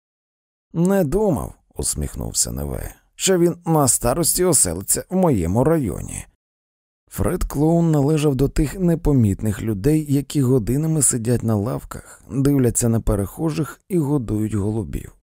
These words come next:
Обличчя в нього сіре, змучене, ніби він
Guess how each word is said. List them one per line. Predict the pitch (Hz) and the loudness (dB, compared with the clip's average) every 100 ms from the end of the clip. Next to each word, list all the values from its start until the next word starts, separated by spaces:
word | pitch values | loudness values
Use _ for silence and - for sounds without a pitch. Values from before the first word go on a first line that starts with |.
| _ _ _ _ _ - | _ _ _ _ _ -6
Обличчя | - 64 110 - 147 | -4 -2 -2 -2 0
в | |
нього | 143 131 | 2 2
сіре, | 117 - 165 131 - - | 2 2 0 -4 -10 -16
змучене, | - 71 71 71 123 - 62 50 - - _ | -12 -10 -8 -6 -6 -6 -8 -10 -14 -20 _
ніби | 165 170 170 | 0 2 2
він | 175 | 2